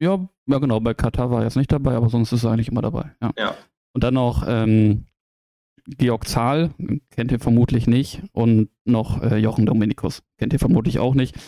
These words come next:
Speaker 1: Sind auf jeden Fall alles damals bei GIA, ähm, Reporter gewesen, beziehungsweise Spieler gewesen, die es da gemacht haben. Und das Ganze geht darüber hinaus noch zu einer vierten Person. Mir fällt der Name grad nicht mal ein, wie die heißt.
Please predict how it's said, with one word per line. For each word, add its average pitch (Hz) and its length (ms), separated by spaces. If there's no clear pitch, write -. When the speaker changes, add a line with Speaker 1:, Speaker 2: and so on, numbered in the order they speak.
Speaker 1:
Sind 139 140
auf 131 100
jeden 135 120
Fall 135 100
alles 131 220
damals 127 280
bei 120 100
GIA, 117 480
ähm, 107 800
Reporter 127 400
gewesen, 117 380
beziehungsweise 107 500
Spieler 123 260
gewesen, 113 420
die 131 40
es 220 100
da 170 60
gemacht 117 240
haben. 123 200
Und 117 360
das 113 160
Ganze 147 520
geht 131 320
darüber 143 480
hinaus 123 640
noch 123 300
zu - 180
einer 113 100
vierten 170 320
Person. 175 480
Mir 120 80
fällt - 280
der - 40
Name 170 320
grad 127 220
nicht 120 120
mal 110 160
ein, 120 240
wie 113 80
die 110 140
heißt. 120 340